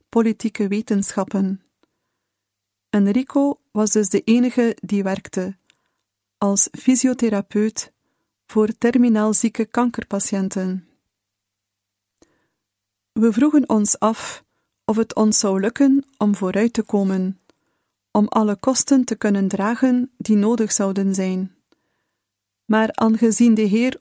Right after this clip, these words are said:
ons ook geholpen had bij ons huwelijk, waren we er zeker van dat Hij ook ons bij deze zwangerschap zou helpen.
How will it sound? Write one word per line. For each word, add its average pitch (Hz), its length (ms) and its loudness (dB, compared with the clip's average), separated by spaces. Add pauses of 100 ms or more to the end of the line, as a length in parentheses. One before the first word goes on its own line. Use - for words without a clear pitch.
ons 208 300 -2
ook 247 240 0
geholpen 233 480 2
had 233 380 -4 (440)
bij 190 240 -2
ons 233 320 2
huwelijk, 233 600 0 (360)
waren 233 380 2
we 233 80 4
er - 180 0
zeker 214 340 0
van 202 300 0 (440)
dat 214 160 0
Hij 214 180 4
ook 214 340 -2 (100)
ons 262 440 2
bij 202 180 0
deze 233 340 2
zwangerschap 208 640 -2
zou 214 200 -2
helpen. 190 580 -4